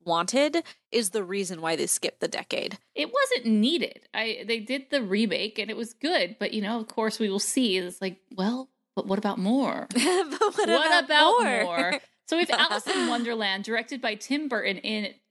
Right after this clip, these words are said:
Speaker 2: March fifth, two thousand ten. And actually, Chelsea and I just read an interesting article that he had done talking about how he's essentially done with Disney. And this poor guy really has, and I think this is kind of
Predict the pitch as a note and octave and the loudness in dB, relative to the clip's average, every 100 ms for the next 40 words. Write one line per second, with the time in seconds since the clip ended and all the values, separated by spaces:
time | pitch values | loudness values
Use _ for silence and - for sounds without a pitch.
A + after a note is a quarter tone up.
0 | _ - G#3 C4 C#4+ - A3 G#3 - G#3+ | _ -2 0 0 -2 -2 0 -2 -4 -4
1 | F#3 F3 F3 F#3 E3 D#3+ G3+ A3 A#3 G#3+ | -4 -6 -10 -8 -6 -4 -4 -4 -8 -6
2 | D4+ C#4 B3 G#3+ G#3+ G3 F#3+ F#3 G3 A3+ | -6 -2 -4 -4 -6 -4 -2 -2 -4 -4
3 | - F#3+ F3+ E3 F3 E3 D#3+ - E3+ D#3+ | -4 -4 -2 -2 0 -2 -2 -2 -2 -2
4 | D3+ D#3+ D#3 D#3+ F3+ E3 E3 D#3+ A3 D#3+ | -2 -4 -4 -4 -6 -6 -6 -6 -4 -6
5 | F#3 D3 G#3+ C#4+ A#3 F#3+ F3+ D#3 D#3 D3+ | -8 -10 -4 -2 -2 -4 -4 -4 -6 -4
6 | D#3+ - D#3 D#3+ - - - - _ _ | -4 -2 0 -2 -4 -20 -20 -20 _ _
7 | - A#3 A#3 A3 C4 - A#4+ D4+ G3+ G#3+ | -4 -2 -2 -6 -6 0 0 2 2 2
8 | G3 F#3+ E4 A#4 D#4+ G#3+ A3+ G#3 F#3+ - | 0 -4 -6 -4 -4 0 0 0 -4 -6
9 | A#3 G#3+ G#4 - C4+ G3+ - G3+ F#3 A#3+ | -4 -2 -4 -4 -4 -4 -6 -6 -4 -6